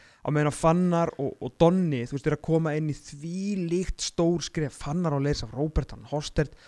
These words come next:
bara perennial, þú veist, bara besti leikmaður mótsins, þú veist, ég get bara sagt að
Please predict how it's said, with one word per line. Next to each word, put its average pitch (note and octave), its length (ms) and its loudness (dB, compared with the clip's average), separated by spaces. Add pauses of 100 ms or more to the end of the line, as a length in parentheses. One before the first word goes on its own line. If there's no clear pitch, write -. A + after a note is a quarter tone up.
(160)
bara C3 140 -2
perennial, D3 640 2
þú C#3+ 140 -4
veist, - 160 -6
bara C#3 180 -2
besti D#3 320 4
leikmaður D3+ 460 2
mótsins, D3+ 420 0
þú D3 80 -2
veist, - 140 -12
ég C3+ 60 -6
get C#3 120 -4
bara C#3 140 -2
sagt D3 260 -2
að C3+ 80 0